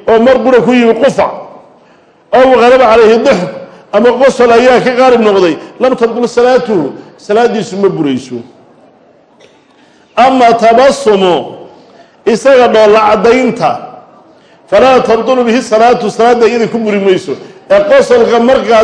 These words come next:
dee ay wax ku soo baxayaan, way kay salaaddu ku buraysaa. Wakadaa waxa, wakadaalika waxa la mida, ad-, oo salaaddiisa jebinaya addikru xus, wa ducaa'u iyo baryo, idaa qasada bihi markuu la qasiyo,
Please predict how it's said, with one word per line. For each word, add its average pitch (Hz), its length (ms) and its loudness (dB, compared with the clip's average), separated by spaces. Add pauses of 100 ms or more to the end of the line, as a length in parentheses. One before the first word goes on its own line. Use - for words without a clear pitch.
dee 233 60 0
ay 220 260 2
wax 202 140 -4
ku 254 100 -2
soo 240 220 0
baxayaan, 208 480 0 (280)
way 202 240 2
kay 185 120 0
salaaddu 180 320 -2
ku 147 80 -10
buraysaa. 135 440 -8 (1400)
Wakadaa 233 560 0
waxa, 240 300 2
wakadaalika 233 540 2
waxa 240 360 2
la 233 120 2
mida, 240 340 0 (720)
ad-, 220 280 2
oo 233 120 4
salaaddiisa 254 640 0
jebinaya 240 480 0
addikru 208 500 0
xus, 160 380 -4 (600)
wa 196 140 4
ducaa'u 226 520 2
iyo 233 200 2
baryo, 220 540 0 (300)
idaa 240 420 2
qasada 233 540 2
bihi 240 260 0
markuu 240 420 0
la 262 100 4
qasiyo, 196 540 -2